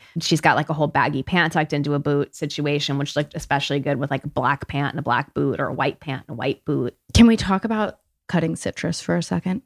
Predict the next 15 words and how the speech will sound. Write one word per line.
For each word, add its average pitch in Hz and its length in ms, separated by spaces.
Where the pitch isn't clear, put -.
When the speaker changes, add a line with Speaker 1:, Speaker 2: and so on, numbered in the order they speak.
Speaker 1:
<laughs> 349 60
We 240 60
can't. 160 280
We 247 160
absolutely 202 400
can't. 170 260
Speaker 2:
You 240 160
know, 247 400
I 233 100
just 233 240
feel 226 320
like 180 400
somehow 220 400
this 180 180
is 170 320